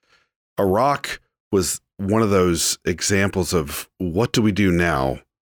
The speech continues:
if we know there is terrorist activity going on in a different country, or if we know there are people supporting terrorist organizations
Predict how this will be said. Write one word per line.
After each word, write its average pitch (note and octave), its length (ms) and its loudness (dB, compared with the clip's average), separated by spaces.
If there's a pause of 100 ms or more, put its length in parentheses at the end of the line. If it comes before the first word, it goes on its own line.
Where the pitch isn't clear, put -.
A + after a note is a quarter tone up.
(380)
if A2 240 0
we G#2 140 4
know C3+ 320 4
there G2 320 2
is E2 300 -2 (380)
terrorist G#2 560 0
activity F#2 560 0
going F2 320 0
on F2 140 0
in D#2+ 80 0
a - 20 -6
different D#2+ 320 -6
country, F2+ 460 -2
or F2 220 2
if - 160 -4
we F2+ 80 2
know G#2 320 2
there F#2+ 160 0
are - 80 -2
people G2+ 320 -2
supporting F#2+ 560 0
terrorist F#2+ 340 -2
organizations E2 880 -2